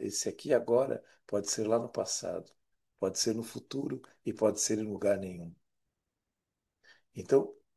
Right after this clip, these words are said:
o estudo dos momentos pode nos proporcionar a conversação entre eles. Uma conversação que vai fazer diminuir um, aumentar outro,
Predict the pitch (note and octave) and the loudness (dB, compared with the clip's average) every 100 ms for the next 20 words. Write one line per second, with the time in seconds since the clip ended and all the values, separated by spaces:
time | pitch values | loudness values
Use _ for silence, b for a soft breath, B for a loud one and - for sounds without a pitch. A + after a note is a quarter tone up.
0 | _ G2 F#2 - - D3 F3+ E3 A2+ G#2+ | _ -12 -4 -2 0 2 2 0 -4 -6
1 | - D#2+ D#2 F#2+ A2+ A2+ - - - - | -8 -10 -8 -4 -4 -4 -8 -6 -6 -4
2 | - A#2 B2 - E2+ - b b b b | 6 8 8 4 -8 -12 b b b b
3 | _ _ - F#2 F#2 - - C#3 D3+ D3 | _ _ -16 -6 -4 -2 6 6 8 4
4 | A2+ - F#2 E2+ E2 F2 - - - C3 | 0 0 -2 -2 -4 -6 -8 -10 -2 2
5 | C#3 C3+ - B2 - - D#3+ C#3 G2 - | 4 4 4 4 4 6 6 4 0 -6
6 | A2+ D2+ - - - - - - _ _ | -6 -4 -6 -12 -14 -10 -12 -14 _ _
7 | _ _ _ _ _ _ _ - F2 F2 | _ _ _ _ _ _ _ -12 -8 -4
8 | G2+ F#2+ G#2 - G2 - C3+ C3+ A#2+ A2+ | -2 2 2 2 0 2 0 0 2 2
9 | A2 G2 G2+ F#2 E2+ F#2 G#2 A2 A2 A2 | 2 -2 -2 -4 -4 -6 -4 0 2 2
10 | G#2+ G#2 G2+ b b b b D#2 E2+ F2 | -2 -4 -8 b b b b -2 -2 -4
11 | G2+ A2+ A2 G#2 G2+ - G2+ G2 | 4 6 8 6 4 -2 -8 -8